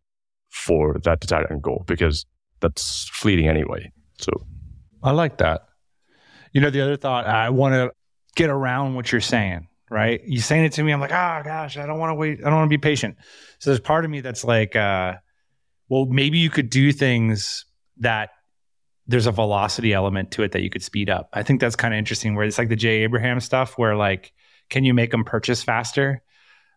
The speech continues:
Speaker 2: Like, in every system, there are natural tempos.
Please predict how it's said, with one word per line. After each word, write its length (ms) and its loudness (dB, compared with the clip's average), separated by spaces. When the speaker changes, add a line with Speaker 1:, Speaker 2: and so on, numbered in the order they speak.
Speaker 2:
Like, 180 0
in 80 2
every 240 2
system, 920 0
there 200 2
are 720 2
natural 640 0
tempos. 720 -4